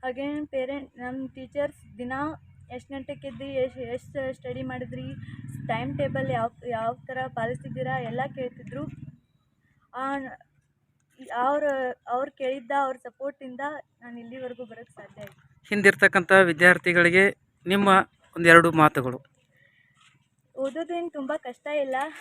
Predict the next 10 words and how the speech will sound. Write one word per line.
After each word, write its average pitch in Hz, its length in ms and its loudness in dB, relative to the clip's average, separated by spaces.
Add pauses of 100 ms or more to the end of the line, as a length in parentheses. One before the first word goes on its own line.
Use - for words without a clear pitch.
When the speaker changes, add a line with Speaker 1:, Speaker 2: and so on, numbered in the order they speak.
(120)
Speaker 1:
ಅದು 247 220 -16 (220)
ನಮ್ಮ 269 180 -8
ಪರಿಶ್ರಮ, 277 560 -10 (100)
ನಮ್ಮ 269 180 -8
ಕಠಿಣ 269 360 -14
ಪರಿಶ್ರಮ, 254 540 -16
ನಮ್ಮಲ್ಲಿರು-, 254 640 -12 (560)
ನಮಗೆ 254 540 -4
ರ್ಯಾಂಕ್ 247 320 -6
ಬರ್ಬೇಕನ್ನೋ 269 640 -6